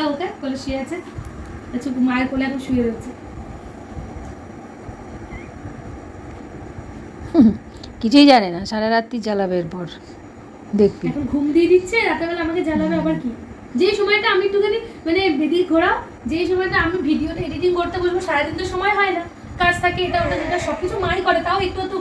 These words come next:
Speaker 1: কাজ থাকে। যখনই আমি রাতের বেলা ভিডিও এডিটিং করতে পারবো, বসবো, তখন ওর কান্না শুরু হয়ে যাবে। তোমাদের বাচ্চারা কারা কারা এই কাজের সময় উঠে পড়ে, একটু আমাকে কমেন্ট করে জানিও তো।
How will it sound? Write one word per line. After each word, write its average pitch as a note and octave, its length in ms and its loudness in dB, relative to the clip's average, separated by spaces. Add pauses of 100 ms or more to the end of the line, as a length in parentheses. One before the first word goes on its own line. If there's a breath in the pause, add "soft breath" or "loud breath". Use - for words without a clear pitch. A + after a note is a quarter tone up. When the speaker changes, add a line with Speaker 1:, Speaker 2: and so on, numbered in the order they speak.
Speaker 1:
কাজ F4 160 0 (100)
থাকে। E4+ 220 -4 (420 loud breath)
যখনই G4 360 2
আমি B4 100 4
রাতের G4+ 200 2
বেলা A#4 160 -2
ভিডিও E4 200 2
এডিটিং G#4 300 -2
করতে A#4+ 180 -2
পারবো, A#4+ 180 -2 (120)
বসবো, G#4 240 0
তখন E4+ 220 0
ওর F#4 60 2
কান্না D4 260 2
শুরু C4+ 200 0
হয়ে B3 100 2
যাবে। G#3+ 180 -4 (340 loud breath)
তোমাদের F4+ 260 -2
বাচ্চারা E4+ 320 0
কারা D#4+ 220 0
কারা F4 240 0
এই F4+ 100 0
কাজের D4+ 320 0
সময় F#4 280 -2
উঠে F4+ 120 -2
পড়ে, F4+ 160 0
একটু F4 140 -4
আমাকে D#4+ 160 -6
কমেন্ট D#4 240 -2
করে E4 140 -6
জানিও D4+ 280 0
তো। F#4 140 0